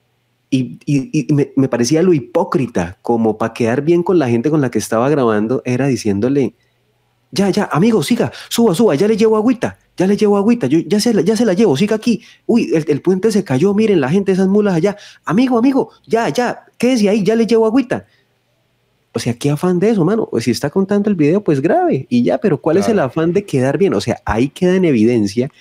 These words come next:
Speaker 1: el afán de la gente de mostrar lo que está sucediendo, listo, bien, pero ese afán de decir, "Soy buena persona, estoy ayudando", queda en evidencia que no, o sea, pues suelte el pinche celular y vaya y ayude si es lo que quiere hacer, no me muestre falsedades, me pareció tan hipócrita.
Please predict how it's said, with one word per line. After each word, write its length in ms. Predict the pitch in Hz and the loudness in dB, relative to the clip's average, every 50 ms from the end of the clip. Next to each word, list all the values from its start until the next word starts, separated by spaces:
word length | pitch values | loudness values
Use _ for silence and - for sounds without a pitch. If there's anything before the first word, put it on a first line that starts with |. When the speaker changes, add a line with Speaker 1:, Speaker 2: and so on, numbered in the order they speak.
| - - - _ _ _ | -20 -20 -20 _ _ _
Speaker 1:
el 160 | - 131 113 | -2 -2 0
afán 300 | 98 92 - 117 117 117 | 0 -2 -2 -2 -2 -2
de 80 | 123 156 | 0 -2
la 100 | 151 131 | -2 -2
gente 280 | 117 131 123 110 - 95 | -2 -2 -2 0 0 0
de 120 | 92 95 | 0 2
mostrar 480 | 95 92 92 90 - - - 117 135 151 | 2 0 0 -2 -4 -4 -2 -2 0 0
lo 120 | 180 190 | 0 -2
que 100 | - 135 | -2 -4
está 240 | 117 - - 107 113 | -6 -4 -4 -4 -2
sucediendo, 640 | 135 165 151 147 107 104 107 113 127 131 - 180 165 | -2 -2 0 0 0 0 2 0 0 -2 -4 -4 -2
listo, 360 | 117 120 165 - - - 160 | 0 -2 -2 -2 -2 -2 0
bien, 300 | 131 110 107 131 170 202 _ _ _ _ _ _ _ _ _ _ _ | 0 2 2 0 -2 -4 _ _ _ _ _ _ _ _ _ _ _
pero 200 | - 113 110 113 | -2 0 0 0
ese 140 | 120 120 156 | 0 0 -2
afán 280 | 147 - 160 147 147 | -2 0 0 0 0
de 80 | 147 147 | 0 0
decir, 360 | 120 113 - 135 135 143 - _ | 0 0 0 -2 -2 -2 -6 _
"Soy 320 | - - - 143 139 139 | -10 -6 -2 -2 -2 0
buena 340 | 123 135 147 139 135 135 - | 0 0 0 0 0 -2 -2
persona, 600 | - 98 92 95 - - 127 117 98 85 76 - _ | -4 -4 -4 -6 -4 -2 -2 0 -2 -2 -6 -8 _
estoy 420 | - 117 101 - - 120 117 120 135 | -8 -8 -8 -6 -2 -2 0 0 0
ayudando", 520 | 143 123 110 104 110 131 143 127 - - _ _ - | 0 0 0 0 0 0 -2 -4 -4 -8 _ _ -6
queda 200 | - 135 143 165 | -2 -2 0 2
en 80 | 180 170 | 2 2
evidencia 580 | 143 117 107 104 110 127 139 139 135 175 175 170 | 2 2 2 2 2 2 2 0 0 0 -2 -2
que 200 | - - 120 110 | 0 -2 0 2
no, 120 | 170 220 | 2 2
o 120 | 220 143 | 0 0
sea, 220 | 107 123 92 78 76 | 0 -2 -2 -2 -4
pues 120 | - - - | -6 -6 -2
suelte 300 | 120 120 139 156 - 190 | -2 -2 -2 0 -2 -2
el 100 | 196 190 | -2 -2
pinche 420 | - - 202 190 180 - 208 202 | -2 0 0 0 0 0 0 0
celular 560 | 196 202 170 135 113 104 104 107 131 - 226 - - - - - | 0 0 2 2 2 2 2 0 0 -4 -6 -10 -16 -20 -6 0
y 160 | 135 131 123 | 2 2 4
vaya 320 | 117 113 107 113 123 147 | 4 2 2 2 2 2
y 100 | 175 185 | 2 2
ayude 340 | 147 120 110 113 117 131 156 | 2 2 2 2 2 2 0
si 120 | - - | 0 0
es 80 | 113 110 | 0 0
lo 160 | 131 151 156 | 0 -2 -2
que 160 | - 110 92 | -2 -4 -6
quiere 320 | - - 123 123 123 131 127 | -4 -2 -2 0 0 0 -2
hacer, 240 | 135 - 208 185 123 | 0 0 0 0 0
no 120 | 113 113 | 2 2
me 120 | 123 147 | 2 2
muestre 360 | 160 160 165 160 - - 180 175 | 2 2 0 0 0 -2 -2 -2
falsedades, 600 | - 131 107 95 - 101 95 120 165 147 113 107 | -2 -2 -2 -2 -2 0 0 0 0 0 0 -2
me 80 | 104 | -2
pareció 360 | - 90 87 92 87 120 117 | -2 0 -2 -2 0 -2 -2
tan 180 | - - 180 165 | 0 0 0 0
hipócrita. 580 | 127 - - 131 139 - 165 180 175 - 262 | 0 0 0 -2 -2 -2 -6 -8 -8 -8 -12